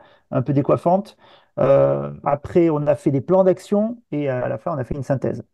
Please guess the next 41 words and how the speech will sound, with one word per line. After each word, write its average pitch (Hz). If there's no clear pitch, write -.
euh, 120
une 131
restitution. 131
Donc 151
ça, 220
c'est 233
le 202
prompt 214
que -
j'ai 160
utilisé, 147
hein. 139
Euh, 135
donc 131
le 170
rôle, 180
tu 160
es 156
un 151
expert 160
de 156
la 143
facilitation 139
de 151
la 135
réunion, 131
euh, 139
et 127
du 123
design 127
thinking, 160
tu 160
animes 135
depuis 127
dix 127
ans 139
des 127
ateliers. 123
Donc 143
bon, 135
bref, 131